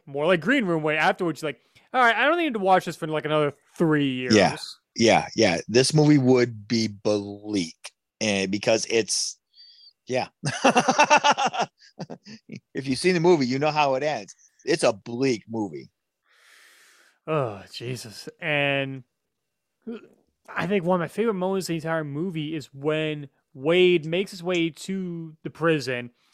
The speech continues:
Speaker 1: and sees, uh, Wade, uh, he sees, uh, yeah, Wade Cleveland Junior, uh, leave, played by, and the character played by Sandy Barnett, who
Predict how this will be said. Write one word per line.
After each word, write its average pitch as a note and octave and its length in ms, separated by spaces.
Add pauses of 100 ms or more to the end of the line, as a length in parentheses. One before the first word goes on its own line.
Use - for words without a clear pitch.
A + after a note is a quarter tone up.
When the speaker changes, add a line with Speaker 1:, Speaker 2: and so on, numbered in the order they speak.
(440)
Speaker 1:
and C#3 220
sees, F3 760 (1080)
uh, B2 640 (120)
Wade, F3+ 540
uh, F3 40
he D3+ 340
sees, D3 380
uh, A#2+ 360 (680)
yeah, D#3 140
Wade E3 320
Cleveland D#3 520
Junior, D#3+ 580 (640)
uh, D3 300
leave, F#3 460
played D3+ 240
by, D3 200
and C#3+ 220
the C3 60
character D3 260
played D3 220
by C3+ 180
Sandy D3 360
Barnett, C#3+ 400
who B2+ 560